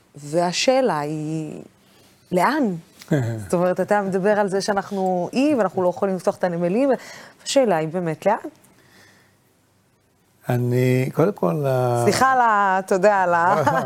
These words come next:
Speaker 2: <laughs>
Speaker 1: על ה-, אה,
Speaker 2: אל תכניס לי את הצופים אליי.
Speaker 1: <laughs> לא, ובכל זאת, אתה יודע, זה ח-, מהמציאות שאנחנו רואים בעולם, זה משהו שאי אפשר להתעלם שהוא יכול לקרות. זה גם סנריו.
Speaker 2: אה,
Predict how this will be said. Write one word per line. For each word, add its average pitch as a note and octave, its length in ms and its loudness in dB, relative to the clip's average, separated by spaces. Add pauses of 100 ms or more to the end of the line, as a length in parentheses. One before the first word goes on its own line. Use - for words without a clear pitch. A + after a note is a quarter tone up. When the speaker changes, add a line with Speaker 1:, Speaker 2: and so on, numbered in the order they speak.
(180)
Speaker 2:
<laughs> G#3 80 4
Speaker 1:
על F#3+ 120 4
ה-, F3+ 260 2 (440)
אה, G3+ 180 4 (100)
Speaker 2:
אל D#3 100 2
תכניס E3 300 0
לי D#3+ 100 2
את D#3+ 60 2
הצופים E3+ 320 0
אליי. C#3+ 220 2 (440)
Speaker 1:
<laughs> - 400 -8
לא, C4+ 100 8 (240)
ובכל F#3 400 2
זאת, G#3 180 -6
אתה F3+ 80 2
יודע, A#3 200 4
זה F#3+ 100 0
ח-, - 120 -2 (120)
מהמציאות G3 520 0
שאנחנו A#3+ 260 2
רואים F#3+ 280 2
בעולם, D#3+ 400 2
זה D#3+ 100 -6
משהו G3+ 340 -2
שאי A3+ 320 -2
אפשר D4+ 160 -2
להתעלם A3 420 2
שהוא B3 300 0
יכול D#4 360 2
לקרות. - 420 -4 (260)
זה F3 160 0 (240)
גם F#3 180 2
סנריו. G#3 480 0 (540)
Speaker 2:
אה, C3+ 60 -2